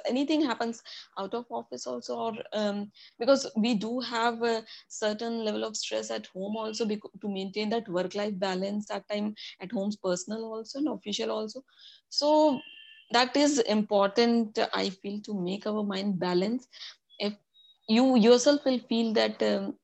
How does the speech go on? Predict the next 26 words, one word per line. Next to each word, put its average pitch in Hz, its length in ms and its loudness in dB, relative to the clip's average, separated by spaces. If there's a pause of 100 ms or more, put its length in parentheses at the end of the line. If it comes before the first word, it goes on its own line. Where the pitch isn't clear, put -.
(120)
if 214 120 -4
something 214 360 2
positive, 202 580 -4
uh, 240 40 2
you 226 260 2
are 226 200 0
engaged 190 420 2
with, 208 120 -6 (140)
uh, 190 320 0 (380)
in 196 500 -2
your 190 180 2
day 180 280 6
routine, 185 420 0 (300)
so - 120 -10
you 214 220 0
yourself 214 500 -2
will 220 200 -4
feel 220 320 0 (560)
something 214 440 0
balanced 185 500 0
in 185 100 -2
our 190 80 0
mind, 180 440 -2
which 185 240 -2
keeps 202 320 -2
us 202 240 0